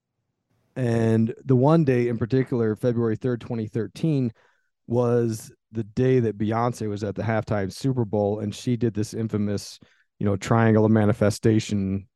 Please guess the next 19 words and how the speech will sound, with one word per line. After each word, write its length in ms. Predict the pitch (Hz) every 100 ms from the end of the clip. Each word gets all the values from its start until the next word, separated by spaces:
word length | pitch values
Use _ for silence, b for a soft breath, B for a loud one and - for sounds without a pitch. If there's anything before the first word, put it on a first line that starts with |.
| -
uh, 140 | 104
with 140 | 101 98
her 80 | 90
hand, 420 | 120 110 98 90
the 160 | 98
Illuminati 600 | 104 107 113 110 101 101
triangle, 520 | 101 110 95 95 90 92
which 160 | -
was 140 | 98 90
a 40 |
big 240 | 87 90
to-do. 380 | - 92 92 92 b b b b b _ -
But 160 | 131 131
on 140 | 135
that 140 | 131 -
same 380 | - 165 156
wall, 560 | 135 151 135 117 110 104 _ _ _ _ -
I 120 | 117
found, 580 | 107 - 135 135 131